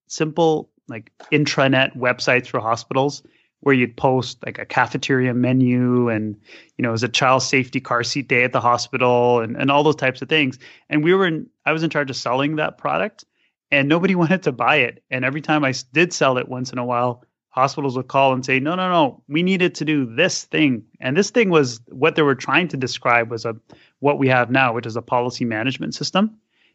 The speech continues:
And, I mean, in fairness to that startup, I took that idea to them and I said, "Hey, you know, you, we should probably build this instead, 'cause that's just the way my mind works. The customers don't want this. Let's just build this instead." And they weren't interested. They viewed me as a kid.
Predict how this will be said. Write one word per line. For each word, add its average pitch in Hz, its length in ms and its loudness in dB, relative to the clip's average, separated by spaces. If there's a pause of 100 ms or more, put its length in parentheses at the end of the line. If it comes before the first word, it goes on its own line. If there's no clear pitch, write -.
(160)
And, 143 460 2 (400)
I 156 60 4
mean, 156 100 4
in 143 80 0
fairness 180 480 2
to 143 100 -4
that 135 320 0
startup, 143 380 0
I 135 100 0
took 175 260 -4
that 135 140 2
idea 123 320 -2
to 127 160 -10
them 117 220 -6
and 113 100 -8
I 117 80 -10
said, 113 220 -8
"Hey, 127 340 0 (480)
you 131 80 -4
know, 110 220 -6 (680)
you, 143 180 -4
we 147 160 -4
should 165 140 -2
probably 170 240 4
build 147 200 2
this 151 220 2
instead, 127 440 -2
'cause 143 120 -4
that's 170 160 2
just 165 100 -4
the 156 80 2
way 143 120 4
my 127 140 0
mind 123 300 0
works. 110 240 -12
The - 80 -14
customers 190 380 -2
don't 170 120 0
want 156 180 0
this. 151 200 0
Let's 151 140 -2
just 139 120 -6
build 127 200 -2
this 123 120 -6
instead." 117 380 -8
And 120 140 -4
they 143 100 4
weren't 156 220 4
interested. 123 580 -4
They 160 140 2
viewed 147 200 0
me 139 120 2
as 117 100 -4
a 107 60 -10
kid. 120 320 -2